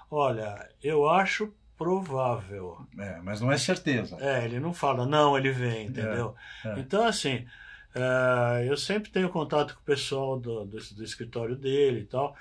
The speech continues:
Speaker 1: Então, quando tem alguma coisa confirmada
Speaker 2: Quer dizer, por
Speaker 1: eles
Speaker 2: enquanto não tem nada confirmado.
Speaker 1: Não, não tem nada, eles avisam.
Speaker 2: E o Ringo tocar com ele também é muito difícil, né?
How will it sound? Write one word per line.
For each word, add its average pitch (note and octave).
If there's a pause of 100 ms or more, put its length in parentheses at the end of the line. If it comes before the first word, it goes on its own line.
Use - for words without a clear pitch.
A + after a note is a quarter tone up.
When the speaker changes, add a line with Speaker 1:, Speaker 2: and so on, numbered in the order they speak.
(280)
Speaker 1:
Então, F3+
quando A3+
tem A3
alguma F3+
coisa A#2+ (100)
confirmada C#3+ (220)
Speaker 2:
Quer C3
dizer, -
por C#3
Speaker 1:
eles D#3
Speaker 2:
enquanto F3+
não F3
tem E3
nada E3+
confirmado. C#3
Speaker 1:
Não, C3
não A#2+
tem D#3
nada, A#2+
eles A#2+
avisam. B2+
Speaker 2:
E G3+
o G3+
Ringo A3
tocar D#3+
com C3+
ele G3
também D#3+
é -
muito E3
difícil, A2
né? G#2+